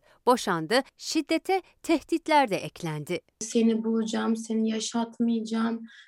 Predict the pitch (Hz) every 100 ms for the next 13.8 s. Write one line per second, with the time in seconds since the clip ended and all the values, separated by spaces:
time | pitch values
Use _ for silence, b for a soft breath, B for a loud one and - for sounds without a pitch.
0 | - - 220 220 - 196 220 220 220 220
1 | 214 214 220 220 214 214 196 208 214 220
2 | 226 _ - 208 214 214 220 220 220 214
3 | 214 214 202 202 220 220 226 - 240 202
4 | - 208 202 214 233 240 233 214 262 311
5 | 339 311 285 254 226 311 349 311 285 254
6 | - - 247 - 392 - 294 262 - 262
7 | 311 285 247 208 208 202 175 160 156 156
8 | 170 165 151 180 - B B - 214 214
9 | 185 - 208 - 240 233 - 196 190 170
10 | 294 311 254 202 - - - 170 170 -
11 | - - - - - 202 226 b _ 196
12 | 202 - 226 208 190 202 214 185 - 165
13 | 180 220 302 - 269 196 185 214